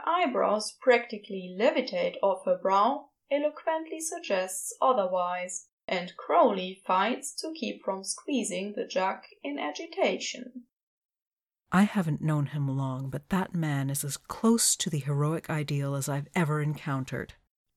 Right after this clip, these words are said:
Speaker 1: she says with a surprising amount of vehemence.
Speaker 2: The town adores him. Madame Tracy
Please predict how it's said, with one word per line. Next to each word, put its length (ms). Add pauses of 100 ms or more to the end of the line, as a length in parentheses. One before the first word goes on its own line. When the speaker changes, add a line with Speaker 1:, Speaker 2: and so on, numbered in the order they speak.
Speaker 1:
she 240
says 580
with 140
a 80
surprising 680
amount 400
of 100 (140)
vehemence. 880 (600)
Speaker 2:
The 80
town 480
adores 720
him. 340 (540)
Madame 440
Tracy 640